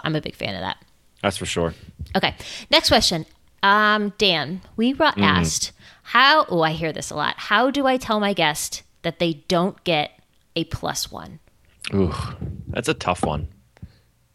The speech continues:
Speaker 2: 'Cause as somebody who shies away from confrontation, not that it's gonna cause confrontation, but I just feel like, like, I just wanna make everybody happy and give everybody, you know, good things. But
Speaker 1: But at the end of the
Speaker 2: realistically
Speaker 1: day,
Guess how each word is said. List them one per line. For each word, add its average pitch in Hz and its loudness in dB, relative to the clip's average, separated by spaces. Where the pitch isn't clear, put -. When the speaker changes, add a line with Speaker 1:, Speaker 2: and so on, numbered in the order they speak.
Speaker 2:
'Cause 120 2
as 127 4
somebody 139 6
who 127 6
shies 101 4
away 90 2
from 87 -6
confrontation, 95 -2
not 202 4
that 202 6
it's 143 -2
gonna 127 4
cause 107 2
confrontation, 131 2
but 147 4
I 160 8
just 156 0
feel 160 4
like, 123 2
like, 117 -6
I 131 0
just 131 -8
wanna 160 2
make 139 2
everybody 127 2
happy 143 4
and 120 -2
give 107 -2
everybody, 101 0
you 90 -2
know, 87 -2
good 104 -4
things. 95 -2
But 147 4
Speaker 1:
But 113 4
at 247 8
the 294 6
end 247 4
of 220 2
the 208 2
Speaker 2:
realistically - 4
Speaker 1:
day, 196 4